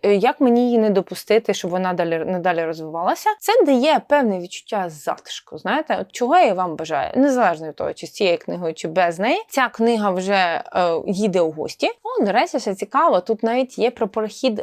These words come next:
е, на л-, е, літній і зимовий час. І там саме пояснюється, чи варто це, чи не варто робити. Спойлер,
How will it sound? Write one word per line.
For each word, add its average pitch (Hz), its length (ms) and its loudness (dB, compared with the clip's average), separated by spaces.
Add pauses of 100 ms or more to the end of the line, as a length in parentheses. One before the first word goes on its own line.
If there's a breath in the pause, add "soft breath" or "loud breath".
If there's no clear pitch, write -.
(120)
е, 190 200 0 (280 loud breath)
на 202 360 0
л-, 190 140 -2
е, 185 220 0
літній 208 500 2
і 185 40 -2
зимовий 185 480 0
час. - 520 -6 (360 loud breath)
І 214 80 -4
там 220 420 0
саме 196 300 0
пояснюється, 208 960 0
чи - 180 -8
варто 190 280 2
це, 175 240 -2
чи - 160 -6
не 185 80 -2
варто 175 300 -2
робити. 269 320 0
Спойлер, 233 520 2